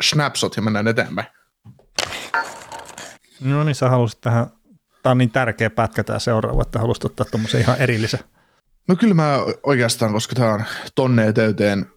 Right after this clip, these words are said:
Speaker 1: hienosti otsikoitu teikäläisen toimesta, niin, niin tota,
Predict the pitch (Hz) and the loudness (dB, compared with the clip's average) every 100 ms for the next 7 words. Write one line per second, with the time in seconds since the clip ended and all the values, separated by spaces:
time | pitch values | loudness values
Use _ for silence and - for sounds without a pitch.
0 | 120 120 104 104 113 107 95 98 101 - | -2 0 0 0 0 0 -2 -2 -2 0
1 | 104 95 98 - 110 101 87 - 82 92 | 2 2 0 0 2 2 0 -2 -2 -2
2 | 87 - _ _ - 120 87 85 104 85 | -4 -8 _ _ -8 -6 -6 -4 -2 -2